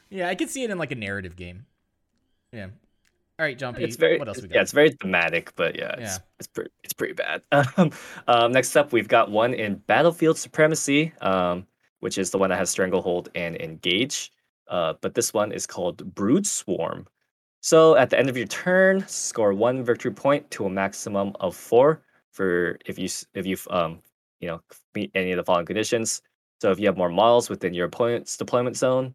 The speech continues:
Speaker 2: than your opponent does, if you have more models within your deployment zone than your opponent does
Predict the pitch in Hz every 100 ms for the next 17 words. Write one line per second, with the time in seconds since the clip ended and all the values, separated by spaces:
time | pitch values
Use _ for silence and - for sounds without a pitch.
0 | - 87 85 - 131 131 143 156 - -
1 | _ _ _ _ _ 95 95 90 90 87
2 | 82 87 87 90 85 80 92 151 160 104
3 | 90 85 92 87 98 - 80 85 - 87
4 | 85 87 85 -